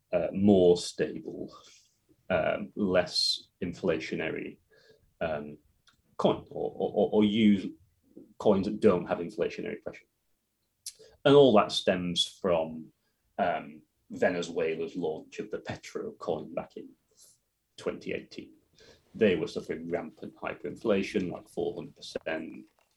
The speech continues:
and they needed to find a way out of that. But that experiment was full of problems. You know, the initial launch was, was technically,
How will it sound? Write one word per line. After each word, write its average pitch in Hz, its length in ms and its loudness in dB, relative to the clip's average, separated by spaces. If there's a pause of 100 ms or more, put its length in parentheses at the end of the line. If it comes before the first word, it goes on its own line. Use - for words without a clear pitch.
(280)
and 80 300 -4
they 87 100 4
needed 85 340 0
to - 160 -6 (240)
find 82 280 2
a - 20 0
way 82 240 4
out 104 140 2
of - 100 -6
that. 95 240 2 (480)
But 131 200 4 (360)
that 131 460 2 (800)
experiment 92 800 0 (460)
was 92 260 0
full 87 320 4
of - 120 -12
problems. 85 440 -4
You 85 120 -6
know, 85 180 -8
the 82 80 -2
initial 82 400 -6
launch 90 420 0
was, - 340 -6
was 85 320 -10
technically, 85 760 -6